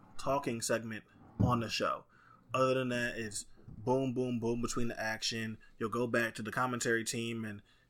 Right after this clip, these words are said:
they'll give you a brief rundown of what happened or what's coming up next. The video packages, there's nothing that takes your attention away from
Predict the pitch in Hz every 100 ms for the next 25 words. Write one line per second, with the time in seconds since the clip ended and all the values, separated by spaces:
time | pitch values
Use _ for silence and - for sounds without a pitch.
0 | 117 123 123 120 117 117 113 120 104 117
1 | 113 113 113 110 110 127 127 127 120 101
2 | 95 - 104 87 - - 127 127 101 -
3 | - - - 101 117 131 131 123 123 120
4 | 117 117 117 110 - _ _ _ 135 131
5 | 127 120 113 - - _ _ - - -
6 | 127 143 143 143 135 131 117 117 107 -
7 | - - - - - 147 135 139 123 131
8 | 127 131 123 113 110 120 117 107 104 -
9 | 113 110 107